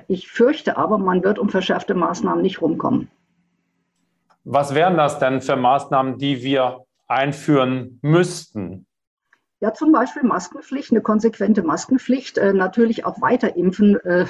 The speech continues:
Speaker 1: <laughs> was das Zeug hält. Äh, denn wie Professor Werner schon sagte, ist es ja so, dass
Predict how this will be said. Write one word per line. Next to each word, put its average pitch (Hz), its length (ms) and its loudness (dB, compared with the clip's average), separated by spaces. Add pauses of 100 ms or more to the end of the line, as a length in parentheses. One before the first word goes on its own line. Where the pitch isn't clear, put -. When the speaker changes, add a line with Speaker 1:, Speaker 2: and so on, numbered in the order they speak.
(180)
Speaker 1:
<laughs> 196 240 -16
was - 180 -8
das 185 220 -6
Zeug 185 280 0
hält. 196 460 -2
Äh, 185 180 0
denn 170 380 -2
wie 202 380 2 (100)
Professor 190 400 -2
Werner 170 240 -2
schon 165 180 -2
sagte, - 300 -2
ist 185 160 0
es 226 140 0
ja 208 120 2
so, 208 220 4
dass 180 300 -2